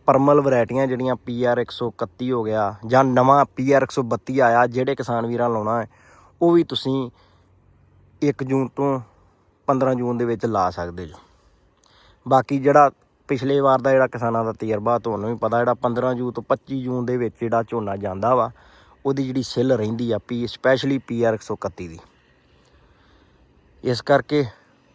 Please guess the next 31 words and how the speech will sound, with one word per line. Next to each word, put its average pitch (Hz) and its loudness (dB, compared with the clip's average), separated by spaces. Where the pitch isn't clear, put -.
ਉਹ 175 6
ਕੋਸ਼ਿਸ਼ 131 0
ਕਰਿਓ। 139 4
ਜੇ 151 4
ਤੁਸੀਂ 147 -4
ਕਹੋਗੇ 156 4
ਸੁਪਰੀਮ 151 -2
ਇੱਕ 147 -2
ਸੌ 151 -4
ਦਸ 139 4
ਲਾਉਣਾ, 143 2
ਉਹ 151 2
ਵੀ 156 0
ਇੱਕ 147 -6
ਜੂਨ 139 -6
ਤੋਂ 139 -4
ਸਟਾਰਟ 131 0
ਕਰ 127 0
ਦੋਗੇ, 143 -4
ਉਹ 156 2
ਤਾਂ 165 0
ਪਹਿਲਾਂ 175 4
ਹੀ 185 -2
ਇੱਕ, - -4
ਲਗਭਗ 151 2
ਇੱਕ 151 -2
ਹਫ਼ਤਾ 147 0
ਪਹਿਲਾਂ 131 -2
ਪੱਕ 113 -4
ਜਾਂਦਾ 110 -4
ਹੈ 120 -10